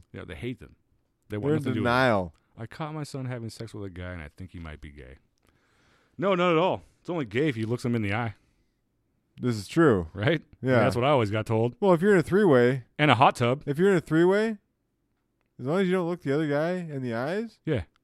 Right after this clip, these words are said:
Speaker 2: you're not, it's,
Speaker 1: You're in a
Speaker 2: it's,
Speaker 1: three-way with three guys?
Speaker 2: No,
Speaker 1: It's a
Speaker 2: no.
Speaker 1: three-guy pie?
Speaker 2: No, no three-guy
Speaker 1: <laughs>
Speaker 2: pie. No, so, I mean, if you look him in the eye while you're both banging the chick, then it's
Speaker 1: That's
Speaker 2: kinda
Speaker 1: not
Speaker 2: gay.
Speaker 1: gay.
Speaker 2: It is kinda gay. It is.
Speaker 1: I mean, I guess if you're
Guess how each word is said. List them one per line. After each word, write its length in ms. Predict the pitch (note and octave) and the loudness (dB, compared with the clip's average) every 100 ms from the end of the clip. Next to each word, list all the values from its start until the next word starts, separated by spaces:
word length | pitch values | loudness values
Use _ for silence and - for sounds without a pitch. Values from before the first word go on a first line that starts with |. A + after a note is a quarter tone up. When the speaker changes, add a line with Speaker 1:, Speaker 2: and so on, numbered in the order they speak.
| _ | _
Speaker 2:
you're 100 | G3 | -10
not, 140 | F#3+ F3+ | -8 -8
it's, 100 | E3 | -2
Speaker 1:
You're 140 | B2 | 0
in 140 | A2+ A2 | 2 0
a 20 | |
Speaker 2:
it's, 80 | F3 | 2
Speaker 1:
three-way 300 | C3 B2+ B2 | 4 6 6
with 160 | A#2 | 4
three 180 | A#2+ C3 | 2 0
guys? 380 | A2+ B2+ F3+ G3+ - | 0 0 0 -2 -4
Speaker 2:
No, 540 | F#3 B2+ A#2+ A#2 A#2 A2+ | 2 4 4 2 0 -2
Speaker 1:
It's 20 | |
a 20 | |
Speaker 2:
no. 60 | A#2 | 0
Speaker 1:
three-guy 400 | B2+ B2 A#2+ A#2+ | 2 4 4 2
pie? 320 | C3 C3+ E3+ - _ _ | 2 0 -2 -8 _ _
Speaker 2:
No, 180 | B2 A#2+ B2 | -10 -8 -4
no 200 | D#3 E3+ | 0 0
three-guy 380 | - D#3 C#3+ C3+ | 0 0 2 2
Speaker 1:
<laughs> 20 | |
Speaker 2:
pie. 280 | A2+ G2 E2+ _ _ _ _ _ _ _ _ - - _ | 2 0 -4 _ _ _ _ _ _ _ _ -20 -20 _
No, 460 | G3 F3+ B2 B2+ D3 | 4 6 6 4 -2
so, 580 | - - F3 D#3 D3 E3+ | -8 2 4 4 4 2
I 60 | |
mean, 480 | E3+ D#3+ D#3+ D#3+ D#3+ E3 | 2 0 -2 -6 -12 -6
if 160 | D#3 | 0
you 120 | E3 | 4
look 180 | F3 A3 | 4 2
him 120 | F#3+ | 0
in 80 | F3 | -2
the 140 | D#3 C#3 | 0 2
eye 260 | F#3 E3 B2 | 2 2 2
while 180 | B2 | 0
you're 120 | B2+ A#2 | 0 0
both 280 | B2 C#3+ | -2 -2
banging 280 | - C3 D3 | -2 -4 -4
the 80 | G2 | -6
chick, 420 | - D#3+ A#2+ F2+ - _ _ _ _ _ | -6 -4 -2 -4 -10 _ _ _ _ _
then 180 | C3 C#3+ | -4 -2
it's 140 | B2 | -4
Speaker 1:
That's 180 | - - | -2 -2
Speaker 2:
kinda 40 | A2+ | 2
Speaker 1:
not 140 | F3+ G#2+ | 2 2
Speaker 2:
gay. 0 | |
Speaker 1:
gay. 260 | G#2+ G2+ G2 | 2 0 0
Speaker 2:
It 80 | G#3 | 2
is 180 | A3 A#3 | 2 2
kinda 240 | - A3 | 2 2
gay. 440 | G#3+ A#3 G#3 A2+ F2+ _ _ _ _ _ _ _ | 2 2 2 2 -2 _ _ _ _ _ _ _
It 140 | C#3 | 2
is. 320 | C#3 A2 F#2 - | 4 4 0 -10
Speaker 1:
I 60 | C3 | -10
mean, 120 | C3+ | -8
I 40 | C3 | -8
guess 180 | D3 | -8
if 140 | D3 - | -10 -4
you're 300 | B2+ A2 | -2 0